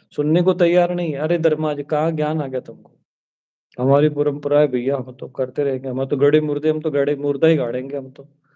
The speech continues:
जलाएंगे क्यों? हमारे बाप दादा ये किए।" अरे तुम्हारे बाप दादा किए, लेकिन वो ग-, सही था कि गलत था, इस पर तो चर्चा करो ना,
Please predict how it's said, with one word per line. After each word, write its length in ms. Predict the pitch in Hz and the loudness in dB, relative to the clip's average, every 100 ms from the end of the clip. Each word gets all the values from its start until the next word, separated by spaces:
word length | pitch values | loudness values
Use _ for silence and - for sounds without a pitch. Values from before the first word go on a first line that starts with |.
| _ | _
जलाएंगे 380 | 135 147 151 156 | -2 2 2 2
क्यों? 240 | 156 165 - - _ _ _ _ _ _ _ _ _ _ _ _ _ _ _ - | 0 -4 -8 -16 _ _ _ _ _ _ _ _ _ _ _ _ _ _ _ -2
हमारे 260 | 139 139 143 | 2 4 4
बाप 180 | 147 143 | 2 2
दादा 260 | 175 160 | 2 2
ये 180 | 175 180 | 2 2
किए।" 260 | 165 160 151 - _ _ _ _ _ _ _ _ _ _ _ _ _ _ _ _ _ _ _ _ _ _ _ _ _ _ _ _ _ | 0 -6 -10 -12 _ _ _ _ _ _ _ _ _ _ _ _ _ _ _ _ _ _ _ _ _ _ _ _ _ _ _ _ _
अरे 160 | - 165 | -2 2
तुम्हारे 320 | 165 156 190 | 4 6 6
बाप 180 | 190 190 | 6 4
दादा 400 | 170 185 190 196 | 4 2 4 2
किए, 440 | 185 180 165 175 | 0 -2 0 2
लेकिन 260 | 196 175 196 | 0 -2 0
वो 100 | 196 | 0
ग-, 120 | 156 | 0
सही 280 | - 156 180 | 0 2 2
था 160 | 180 175 | 2 0
कि 100 | 180 | 2
गलत 340 | 160 165 175 | 4 2 0
था, 100 | 147 | -4
इस 180 | 180 160 | -2 -4
पर 140 | 165 185 | -2 0
तो 120 | 202 | 2
चर्चा 320 | 180 160 185 | 2 2 2
करो 220 | 170 156 | 2 2
ना, 400 | 165 254 - _ | 2 -2 -4 _